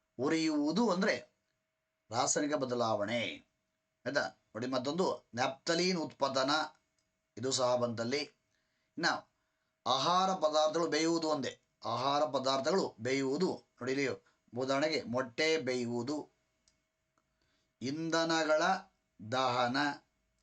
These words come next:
ತರಕಾರಿ ಬೇಯುವುದು. ಬೇಯುವುದು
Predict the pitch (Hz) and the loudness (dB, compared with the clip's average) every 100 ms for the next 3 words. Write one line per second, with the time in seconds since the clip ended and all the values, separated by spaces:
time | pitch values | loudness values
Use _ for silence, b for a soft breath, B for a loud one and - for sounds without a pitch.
0 | _ _ _ _ _ _ _ - 135 139 | _ _ _ _ _ _ _ -2 0 0
1 | 160 160 160 160 170 190 - 120 135 139 | 0 2 2 2 2 -2 -4 -2 0 0
2 | 135 127 123 156 165 - _ _ _ _ | 0 -2 -2 -4 -6 -14 _ _ _ _
3 | _ _ _ _ - 107 147 160 151 139 | _ _ _ _ -10 -2 0 2 2 0
4 | 131 160 175 104 | 0 2 0 -2